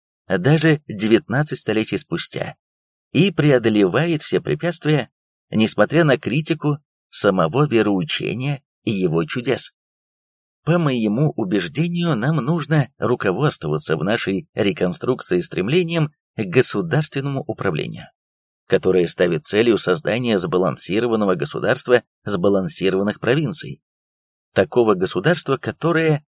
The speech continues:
не запятнает себя ни свободной торговлей, ни протекционизмом. Достаточно одного или двух поколений, приверженных такому идеалу,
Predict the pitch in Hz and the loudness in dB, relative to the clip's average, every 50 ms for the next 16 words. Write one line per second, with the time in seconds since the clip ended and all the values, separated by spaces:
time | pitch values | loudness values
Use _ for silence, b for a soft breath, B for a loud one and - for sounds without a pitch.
0 | _ - 127 135 143 131 107 117 117 - 117 - - - 135 147 147 135 - - | _ -2 2 2 2 2 2 2 0 0 -2 -4 -2 0 0 2 2 2 0 -2
1 | - 120 131 131 117 104 127 160 151 - - 85 90 85 90 95 90 82 92 95 | -2 0 2 2 2 2 0 -2 -2 -2 -2 -2 -2 0 0 0 0 0 0 -2
2 | 95 - - _ _ - 98 95 95 87 90 180 185 175 175 180 165 156 - _ | -2 -4 -6 _ _ 0 2 2 2 0 -2 0 0 2 2 0 0 -2 -8 _
3 | _ _ _ - 107 107 110 143 175 175 - 123 127 - 123 113 - - 107 95 | _ _ _ -4 -2 2 4 4 2 2 2 -2 -2 0 -2 -2 -2 0 0 0
4 | 90 82 65 58 - - - - _ _ _ _ _ _ _ _ _ _ _ _ | 0 -2 -6 -8 -10 -14 -18 -18 _ _ _ _ _ _ _ _ _ _ _ _
5 | _ _ _ _ _ - 107 104 92 95 107 101 - - - - 180 175 - 175 | _ _ _ _ _ -6 -4 0 2 4 4 4 2 0 0 2 2 4 4 2
6 | - - 160 156 160 151 - - - 117 104 101 107 107 101 95 120 139 139 107 | 2 2 2 4 4 4 4 2 0 -2 0 2 2 2 2 4 4 4 4 4
7 | - - 113 113 104 98 98 80 92 101 110 101 - - 90 78 - 90 131 180 | 2 0 -2 0 0 2 0 0 2 2 0 0 0 -2 -4 -2 -2 0 0 0
8 | 190 175 170 143 - - 95 95 104 127 143 139 - 101 101 92 - - 87 82 | 0 0 0 -2 -2 -2 -2 0 0 0 0 -2 -2 -2 -4 -4 -2 -2 -2 0
9 | - 98 92 87 85 82 80 - - 104 139 156 143 92 - - | 0 0 0 0 -2 -4 -4 -4 -2 -2 0 0 0 -2 -4 -6